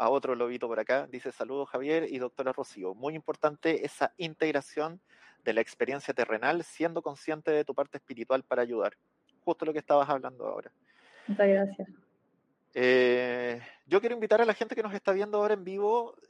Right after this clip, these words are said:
Speaker 1: que si aparte les gustaría preguntarle algo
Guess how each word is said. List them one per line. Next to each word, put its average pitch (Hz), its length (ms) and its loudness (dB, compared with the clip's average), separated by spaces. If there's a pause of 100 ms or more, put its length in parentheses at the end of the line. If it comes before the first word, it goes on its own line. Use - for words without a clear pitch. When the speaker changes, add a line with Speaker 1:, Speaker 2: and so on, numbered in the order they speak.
(120)
Speaker 1:
que 147 160 -2
si 156 320 -2
aparte 180 680 2
les 160 140 -6
gustaría 165 400 -4
preguntarle 175 600 -4
algo 170 500 0